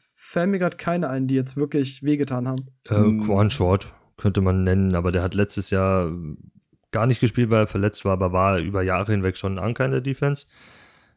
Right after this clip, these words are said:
Speaker 2: Stephen Weatherly, Defensive End, Rotationsspieler, aber sonst.
Speaker 1: Hm. Und bei Short habe ich tatsächlich schon aus Panthers-Kreisen auch gehört, es gibt wohl die, äh,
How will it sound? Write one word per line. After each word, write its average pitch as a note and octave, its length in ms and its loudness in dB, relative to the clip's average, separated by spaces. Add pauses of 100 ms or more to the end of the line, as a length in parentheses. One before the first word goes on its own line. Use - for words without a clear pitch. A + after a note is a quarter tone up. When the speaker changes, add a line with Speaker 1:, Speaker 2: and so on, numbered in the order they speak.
(120)
Speaker 2:
Stephen A2+ 320 2
Weatherly, G2 440 2
Defensive F#2+ 500 -4
End, F#2 380 -6 (120)
Rotationsspieler, F#2 720 -2
aber F2 160 -6
sonst. E2+ 400 -12 (560)
Speaker 1:
Hm. B2 240 -8 (360)
Und D3+ 120 0
bei E3 120 4
Short E3+ 300 2
habe E3 140 0
ich C#3+ 60 -4
tatsächlich D#3 320 0
schon D#3+ 180 -2
aus D3 160 -2
Panthers-Kreisen D#3 580 -2
auch C3+ 120 -6
gehört, D3 320 0
es C3+ 140 -4
gibt - 240 -4
wohl D3+ 260 4
die, C#3 400 -2 (520)
äh, C#3+ 340 2